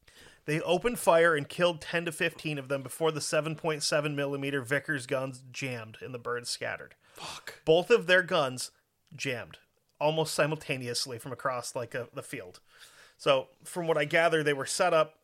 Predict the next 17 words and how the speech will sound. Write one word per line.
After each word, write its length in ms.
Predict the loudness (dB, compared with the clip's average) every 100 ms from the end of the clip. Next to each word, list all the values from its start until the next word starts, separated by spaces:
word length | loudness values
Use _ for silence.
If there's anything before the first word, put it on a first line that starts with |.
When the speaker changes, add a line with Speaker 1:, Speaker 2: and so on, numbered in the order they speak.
| -12
Speaker 1:
at 100 | -10
a 60 |
choke 320 | -4 0 0 2
point 240 | 0 2
on 80 | -2
the 60 |
top 240 | -2 0 0
of 80 | -2
this 160 | -2
hill, 260 | 0 0 0
one 200 | 0 0
on 140 | 0 -4
each 260 | -8 -4
side 220 | 0 0
of 80 | -2
this 120 | -8
path, 480 | -6 -2 -2 -4 -12